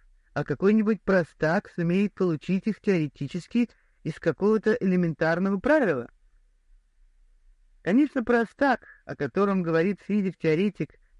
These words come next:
Фейнман, был бы сродни гению, сумевшему понять особенность мира элементарных частиц по имеющимся сведениям.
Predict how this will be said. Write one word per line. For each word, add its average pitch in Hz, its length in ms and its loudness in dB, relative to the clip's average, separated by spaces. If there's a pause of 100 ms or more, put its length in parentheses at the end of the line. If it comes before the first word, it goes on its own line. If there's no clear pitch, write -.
(100)
Фейнман, 196 460 0 (440)
был 269 260 -2
бы 262 140 -2
сродни 233 500 0
гению, 196 640 0
сумевшему 170 560 -2
понять 170 380 0 (320)
особенность 226 800 2
мира 190 420 0
элементарных 156 720 0
частиц 220 480 -4 (400)
по 220 80 -2 (120)
имеющимся 170 640 -2
сведениям. 123 640 -4